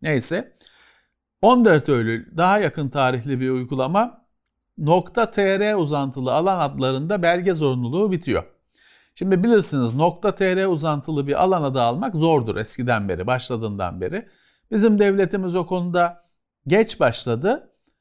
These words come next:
Sıkı, garantici bir politika izlemeyi tercih etti. Bu şuna yaradı.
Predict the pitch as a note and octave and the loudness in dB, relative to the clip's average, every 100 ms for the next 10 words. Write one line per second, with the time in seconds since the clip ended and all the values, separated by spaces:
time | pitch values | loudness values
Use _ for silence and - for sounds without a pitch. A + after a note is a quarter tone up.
0 | _ _ _ _ _ _ _ _ - - | _ _ _ _ _ _ _ _ -10 -2
1 | - E4 - A3 C#4 A3 A#3 A#3 A#3+ A3 | 0 0 4 4 4 0 2 2 2 0
2 | G#3+ A#3+ G#3 E3 C3 B2+ A#2+ A#2+ A2+ G#2+ | 0 0 2 2 2 0 -2 -2 -2 -4
3 | A2 G2+ G2 - - _ _ _ _ - | -6 -4 -4 -6 -12 _ _ _ _ 0
4 | B2+ A2+ A2 A2 G#2 _ B3+ D4+ - _ | 2 2 0 -2 -4 _ -8 -8 -12 _
5 | G#3 B3+ - D4+ D4+ G3 C3 A#2+ G#3+ - | -6 -4 -4 -2 2 4 2 0 -2 -4